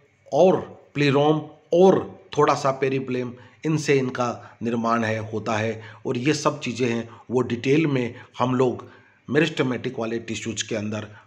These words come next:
पढ़ चुके हैं। जाइलम है, वो मुख्य रूप से एडेक्सियल साइड में होता है और फ्लोएम की जो पोजीशन होती है, वो एबेक्सियल साइड में होती है।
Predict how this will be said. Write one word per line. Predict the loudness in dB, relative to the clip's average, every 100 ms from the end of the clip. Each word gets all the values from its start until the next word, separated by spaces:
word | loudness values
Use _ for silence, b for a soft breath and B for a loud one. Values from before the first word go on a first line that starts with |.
| _
पढ़ | -4 -4
चुके | -8 -8 -6
हैं। | -6 -10 -14 _ _ _ _ _ _ _ _ _ _ _ B B B B -8
जाइलम | -2 2 2 2 2
है, | 0 0 -6 -16 0
वो | 2 2
मुख्य | 0 2
रूप | 2 0
से | 2 0 0
एडेक्सियल | 0 0 0 2 2
साइड | 2 -2 -2
में | -6
होता | -6 -4 -4
है | -4 -6 -10 B B -4
और | -4
फ्लोएम | -2 2 4 4
की | 2 0
जो | 0
पोजीशन | 2 0 0 -2
होती | -2 -4 -4 -2
है, | -2 -4 B B -2
वो | -2 0
एबेक्सियल | -4 -4 -4 -2 -2
साइड | 0 -2 -2
में | -6
होती | -6 -8 -10
है। | -10 -10